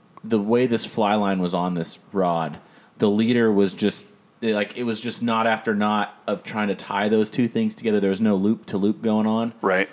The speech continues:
Speaker 1: So I saw it. I was like, "I'll put, like, a good stretch of leader on it, and hopefully, like, as long as I don't," my literal thought was, "As long as I don't play it too hard or do anything dumb,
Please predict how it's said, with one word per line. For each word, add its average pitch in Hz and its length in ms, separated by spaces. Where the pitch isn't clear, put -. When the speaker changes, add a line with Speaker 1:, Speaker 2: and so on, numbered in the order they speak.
Speaker 1:
So 117 200
I 104 80
saw 139 280
it. - 20
I 131 40
was 120 120
like, 113 320
"I'll 120 120
put, 147 220
like, 117 180
a 101 40
good 117 360
stretch - 360
of 87 100
leader 80 260
on 78 180
it, 82 140
and 90 580
hopefully, 120 420
like, 98 260
as 113 80
long 113 80
as 110 80
I 110 60
don't," 104 160
my 113 320
literal 107 340
thought - 240
was, 95 100
"As 87 120
long 117 140
as 113 80
I 117 40
don't 107 240
play 107 300
it 95 180
too 104 220
hard 104 420
or 110 80
do 107 80
anything 104 300
dumb, 92 480